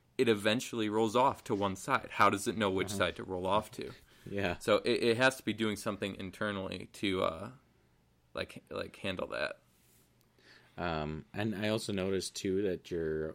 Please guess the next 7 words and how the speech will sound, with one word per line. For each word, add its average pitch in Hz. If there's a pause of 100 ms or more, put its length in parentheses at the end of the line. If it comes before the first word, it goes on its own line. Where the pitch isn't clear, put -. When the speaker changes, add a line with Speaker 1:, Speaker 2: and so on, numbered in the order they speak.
Speaker 2:
water 85
that's 78
falling, 85 (640)
uh, 73
ends 82
up 76 (260)
s-, -